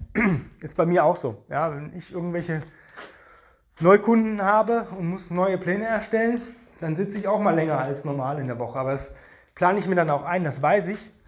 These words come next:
Oder ich sag dann für den einen Kunden, ich muss dir leider eine Woche Wartefrist einplanen, weil ich schaffe es sonst nicht.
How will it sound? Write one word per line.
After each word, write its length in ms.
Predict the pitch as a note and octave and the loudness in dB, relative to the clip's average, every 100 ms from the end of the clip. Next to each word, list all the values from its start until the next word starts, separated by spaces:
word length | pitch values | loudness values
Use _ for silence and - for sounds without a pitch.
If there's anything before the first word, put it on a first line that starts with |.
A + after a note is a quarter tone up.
| - _ - | -20 _ -12
Oder 240 | D#3 F#3 | -4 -4
ich 120 | F#3 | 0
sag 220 | G3 G3 G3 | 2 2 2
dann 220 | G3 G3 - | -2 -2 -14
für 100 | - | -10
den 200 | F#3+ F#3 | -6 -6
einen 260 | - E3 F#3+ | -6 -4 -4
Kunden, 280 | F#3 G3 G3 | -4 -4 -4
ich 120 | - | -4
muss 160 | F3 F#3 | -6 -2
dir 120 | F3 | 2
leider 200 | E3+ F#3 | 4 4
eine 160 | F#3 E3+ | 0 -2
Woche 240 | F#3+ D#3+ | -4 0
Wartefrist 540 | F3 G#3 E3+ D#3 C#3+ | 0 0 -6 -10 -10
einplanen, 500 | B2+ D3 C3+ D3 F3 | -8 -8 -4 -2 -2
weil 180 | D3+ E3 - | 0 -2 -2
ich 100 | C#3+ | -6
schaffe 240 | - F#3+ E3 | -2 -2 -2
es 80 | - | -6
sonst 280 | C3+ B2+ B2+ | -6 -6 -6
nicht. 180 | A#2 | -8